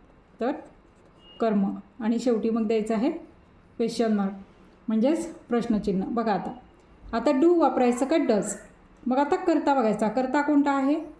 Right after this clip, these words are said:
तू. मग तूसाठी आपण you हा इंग्रजी शब्द वापरतो, मग you नंतर आपण do वापरतो, म्हणून या प्रश्नाची सुरुवात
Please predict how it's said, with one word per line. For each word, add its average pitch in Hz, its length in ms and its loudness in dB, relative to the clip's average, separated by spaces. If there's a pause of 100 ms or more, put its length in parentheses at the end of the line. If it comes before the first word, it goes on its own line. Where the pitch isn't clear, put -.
(280)
तू. 269 140 4 (580)
मग 247 260 -2
तूसाठी 311 380 2
आपण 294 260 2 (680)
you 330 200 4 (680)
हा 254 60 2
इंग्रजी 240 380 2
शब्द 208 240 -2
वापरतो, 185 520 -4 (520)
मग 240 100 0 (140)
you 320 140 4
नंतर 277 320 6
आपण 294 360 2
do 349 240 6
वापरतो, 262 480 0 (240)
म्हणून 262 260 2
या 269 80 2
प्रश्नाची 254 520 0
सुरुवात 240 280 0